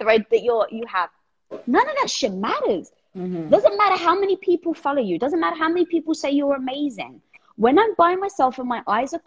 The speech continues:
Speaker 1: closed, how do I feel about myself? And I focus on that a lot,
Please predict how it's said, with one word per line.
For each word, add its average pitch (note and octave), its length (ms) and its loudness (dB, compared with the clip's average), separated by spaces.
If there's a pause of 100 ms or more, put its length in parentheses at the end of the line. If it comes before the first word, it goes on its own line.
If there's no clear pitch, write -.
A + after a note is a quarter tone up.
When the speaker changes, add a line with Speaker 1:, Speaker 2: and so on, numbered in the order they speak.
Speaker 1:
closed, - 480 -6 (220)
how E4 260 -2
do G#4+ 160 -2
I G#4 60 -6
feel G4 300 -4
about - 280 -10
myself? - 400 -14 (800)
And A#3 180 -2
I D#4+ 140 4
focus C#4+ 540 -2
on G#3+ 120 -10
that F#3+ 200 -6
a F3+ 60 -4
lot, D#3+ 640 -6